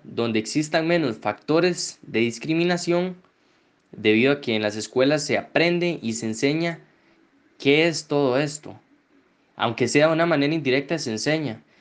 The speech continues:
Entonces, si nosotros no velamos por nuestras futuras generaciones, a la hora de que ellos sean grandes, no tendrían una idea de cómo podrían afrontar estos retos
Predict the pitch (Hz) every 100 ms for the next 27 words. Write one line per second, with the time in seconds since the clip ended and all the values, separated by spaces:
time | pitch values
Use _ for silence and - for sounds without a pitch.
0 | _ - 110 131 151 117 101 - _ -
1 | - 110 107 135 139 165 175 175 175 180
2 | 123 98 - - 104 104 104 95 - 98
3 | 95 95 - - - _ 110 - 131 143
4 | 151 151 143 151 151 151 151 156 151 -
5 | _ _ _ _ _ _ _ 107 110 113
6 | 143 143 117 110 120 139 151 143 104 101
7 | - _ _ - 117 147 151 143 - _
8 | _ _ _ _ _ _ 117 123 127 139
9 | 123 143 147 147 151 135 151 165 156 -
10 | _ _ _ _ _ 110 110 107 - 139
11 | 165 156 - 113 117 131 151 156 117 -
12 | 113 110 - 143 160 - 156 147 165 180
13 | - 185 -